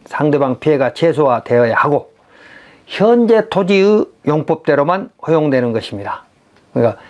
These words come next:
주의 토지 통행권은 이 세 가지 제한이 있다는 것이죠. 이 요건에 맞아야 된다는 겁니다. 대법원 판례 하나 읽어보겠습니다. 분할 또는 토지의 일부 양도로 인하여 공로에 통하지 못하는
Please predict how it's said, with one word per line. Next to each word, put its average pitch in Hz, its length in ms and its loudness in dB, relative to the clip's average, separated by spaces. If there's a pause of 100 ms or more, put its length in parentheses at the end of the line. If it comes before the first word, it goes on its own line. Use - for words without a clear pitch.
(400)
주의 160 260 0
토지 156 240 0
통행권은 143 560 0
이 120 80 2
세 202 300 2
가지 175 280 2
제한이 127 580 0 (120)
있다는 131 380 -4
것이죠. 104 420 -6 (560)
이 147 180 4
요건에 151 400 0
맞아야 123 380 -2
된다는 110 400 -8
겁니다. - 340 -16 (460)
대법원 120 360 0
판례 139 240 0
하나 123 180 -2
읽어보겠습니다. 110 960 -2 (560)
분할 147 480 0
또는 160 380 0
토지의 175 520 2
일부 156 440 2
양도로 135 480 0
인하여 117 540 0 (500)
공로에 160 540 2
통하지 151 360 0
못하는 139 580 -2